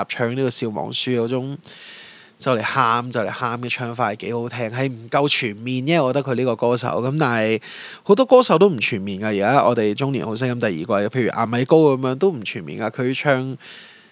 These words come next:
誒，應該話佢，佢全唔全面嘅，但係即係佢唱大部分嘢都八十幾分，但係唱啲 rock 嘢嘅時候有九十幾分咯，怒氣嘅時候。咁啊，林若瑩呢，就係又係個好，佢係好多嘢都七十幾分，但係佢一樣嘢有九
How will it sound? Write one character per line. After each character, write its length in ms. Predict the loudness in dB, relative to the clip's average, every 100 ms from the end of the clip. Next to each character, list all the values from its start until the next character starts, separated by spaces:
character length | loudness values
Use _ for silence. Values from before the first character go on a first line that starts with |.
| _ 0
誒， 360 | 2 4 2
應 160 | 2 6
該 140 | 8
話 180 | 8 8
佢， 200 | 6 4
佢 220 | 6 4
全 240 | 4 0 -2
唔 160 | -4
全 240 | 0 0 2
面 240 | 0 2
嘅， 160 | 4 4
但 140 | 4
係 40 | 2
即 120 | 4
係 80 | 4
佢 40 |
唱 240 | 4 2 2
大 140 | 2
部 140 | 2 0
分 220 | 0 0
嘢 240 | -2 0
都 100 | 0
八 380 | 2 4 4 4
十 60 | 0
幾 200 | -4 -2
分， 200 | -2 0
但 160 | 0
係 20 | -2
唱 180 | -2 2
啲 260 | 4 4 -2 -18 -18 -8 6
rock 220 | 6 6
嘢 200 | 2 0
嘅 20 |
時 120 | 0
候 60 | 0
有 100 | -2
九 200 | 0 0
十 40 | 0
幾 140 | -4
分 220 | -4 -4 -4
咯， 160 | -4 -2
怒 260 | 0 -2
氣 260 | -2 -4 -2
嘅 20 |
時 80 | 0
候。 100 | 0
咁 60 | 2
啊， 280 | 2 2
林 80 | 2 0
若 80 | 0
瑩 260 | -2 -6
呢， 100 | -6
就 120 | -4
係 60 | -4
又 120 | -4
係 200 | -4 -2
個 280 | 0 0 0 -4
好， 160 | -4 -4 -6 -16 4
佢 80 | 4 4
係 40 | -2 -16 -20 -20 -2
好 200 | 2 6
多 160 | 6
嘢 220 | 8 4
都 100 | 4
七 160 | 2 2
十 160 | 2 0 -2
幾 180 | -4
分， 180 | -2 -2
但 100 | 0
係 60 | 4
佢 160 | 6
一 100 | 6
樣 80 | 4
嘢 140 | 2 -2
有 140 | -2
九 120 | -2